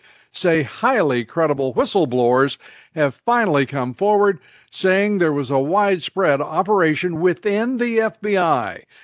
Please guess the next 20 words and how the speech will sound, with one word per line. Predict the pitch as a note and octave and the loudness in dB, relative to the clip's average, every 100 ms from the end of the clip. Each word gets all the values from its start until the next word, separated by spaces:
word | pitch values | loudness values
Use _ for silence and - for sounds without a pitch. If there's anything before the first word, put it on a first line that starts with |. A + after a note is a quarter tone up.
| _ - | _ -2
to | D3 | -2
downplay | A#2+ G3 G#3 G3 D#3 F#3+ G3+ G3+ | 2 2 2 0 0 2 2 0
and | D3+ C#3 | -2 -4
discredit | B2 A#2+ - E3+ E3 F#3 - | -4 -6 -2 0 0 -2 -4
all | E3+ G#3 F#3 C3 | -2 2 2 0
negative | B2 B2 A2+ A#2 A2 | 0 -2 -2 -4 -4
information | A2 A#2+ A#2 F3 F#3+ G3+ G3 - _ _ - | -4 -6 0 0 2 0 -2 -6 _ _ -6
about | C3+ B2 B2+ - | -2 2 0 0
President | D3 C3 A#2+ A#2+ A2 | -2 -2 -2 -6 -4
Biden | F3 F#3+ G3 G3+ G3 - | 2 4 4 2 -4 0
and | A3+ G#3 D#3+ G#2+ | 2 2 0 -2
his | A#2+ A2+ | -4 -2
son | - A#2+ A#2+ | 0 0 0
Hunter | F#2+ G#3 D3 C#3 - _ _ | -2 0 2 0 -2 _ _
in | C#3+ C#3 | -6 -2
the | D3 | -2
run-up | F3+ G3+ A#2 A#2+ | 0 0 0 -2
to | - C3+ | -2 0
the | D3 | 2
election. | D3+ D3 B2+ - A2 | 2 2 0 -4 -10